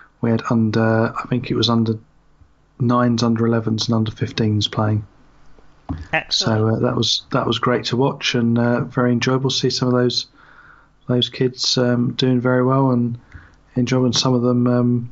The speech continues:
Speaker 1: will be looking to move up before too long. Certainly some of the, the older, older age group, they won't be long before they're,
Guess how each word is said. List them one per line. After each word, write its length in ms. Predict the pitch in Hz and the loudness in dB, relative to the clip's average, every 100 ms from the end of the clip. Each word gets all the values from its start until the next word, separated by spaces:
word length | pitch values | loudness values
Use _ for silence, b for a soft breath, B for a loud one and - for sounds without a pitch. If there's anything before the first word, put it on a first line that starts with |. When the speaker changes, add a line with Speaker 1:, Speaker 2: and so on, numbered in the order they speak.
| - | -6
Speaker 1:
will 80 | 120 | -2
be 100 | 123 | 0
looking 440 | 123 - 120 117 | 0 0 -2 0
to 380 | 117 123 120 120 - - b b b b | 0 0 0 -4 -14 -20 b b b b
move 280 | 120 123 123 | 0 2 2
up 240 | 131 - - _ - | -2 -4 -20 _ -8
before 320 | 123 - 127 | -6 -2 -2
too 200 | - 135 | 0 0
long. 200 | 139 120 | 2 0
Certainly 320 | - - 123 | 0 0 0
some 180 | - 123 | 0 0
of 100 | 117 | 2
the, 220 | 120 120 | 2 0
the 280 | 123 123 120 | 0 0 2
older, 360 | 123 120 117 117 _ B B B - | 2 2 0 -2 _ B B B -6
older 300 | 123 113 117 | -4 0 0
age 140 | 117 - | 0 0
group, 360 | 127 - - | -2 -2 -4
they 80 | 127 | -4
won't 240 | 123 123 | 0 0
be 80 | 123 | 0
long 220 | 123 123 | 0 0
before 320 | 120 120 123 123 | 0 -2 -2 0
they're, 360 | 123 123 123 | 0 0 -4